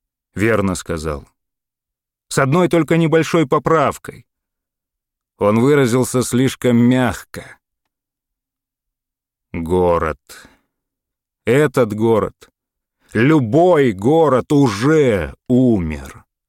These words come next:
Город стал анахронизмом. Он изжил себя. Гидропоника и вертолеты предопределили его кончину.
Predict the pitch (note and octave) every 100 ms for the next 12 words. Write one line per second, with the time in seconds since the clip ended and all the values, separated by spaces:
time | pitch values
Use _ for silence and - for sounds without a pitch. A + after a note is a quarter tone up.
0 | _ _ _ _ _ _ _ _ _ _
1 | _ _ G2+ F2+ B2 B2 A2 - B2+ B2
2 | A2+ A2 A2+ G#2+ A2 G#2+ G#2+ A2 E2+ D2
3 | - - _ _ _ _ _ _ _ _
4 | _ _ _ _ - C#3 A#2 F2+ E2+ G#2+
5 | D#2+ - D#2 E2 F2+ _ _ _ _ _
6 | _ _ _ _ _ _ _ _ _ _
7 | _ _ A2 C3+ F3+ E3 G#3+ C#3 - A2
8 | A2+ - B2+ D3+ - E2 C2+ - E2 G2
9 | - F2+ F#2+ F#2+ F2 E2+ E2 F2 E2 -
10 | D2+ C#2+ D#2